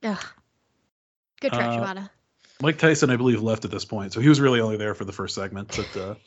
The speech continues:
Speaker 1: <laughs> It was like,
Speaker 2: you know.
Speaker 1: what a promotion for him. <laughs> Like
Speaker 2: Yeah. Wonder how many, how much money he got to do <laughs> that.
Speaker 1: Probably more than he needs. Come on.
Speaker 2: Uh,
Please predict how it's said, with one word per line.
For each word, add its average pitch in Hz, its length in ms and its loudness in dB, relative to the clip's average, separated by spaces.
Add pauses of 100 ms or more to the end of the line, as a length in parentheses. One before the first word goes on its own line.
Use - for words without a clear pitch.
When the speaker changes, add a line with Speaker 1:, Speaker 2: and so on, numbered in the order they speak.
Speaker 1:
<laughs> - 200 -12
It - 200 -4
was - 320 -6
like, 285 120 0
Speaker 2:
you 220 80 -6
know. 202 160 -8
Speaker 1:
what 269 260 2
a 269 80 -2
promotion 214 600 -2
for 180 140 0
him. 175 320 0
<laughs> - 280 -20
Like 277 100 2
Speaker 2:
Yeah. 117 200 0 (1080)
Wonder 120 100 -2
how 120 100 0
many, 117 340 -2
how 127 80 -2
much 117 140 -2
money 113 200 -2
he 107 80 -2
got 107 220 -4
to 113 60 -6
do 117 160 0
<laughs> - 0 -
that. - 640 -6 (1200)
Speaker 1:
Probably 269 300 -2
more 196 220 -2
than 185 140 -2
he 175 120 -4
needs. - 420 -18 (440)
Come - 140 -20 (100)
on. 220 160 -18 (1040)
Speaker 2:
Uh, 123 600 -4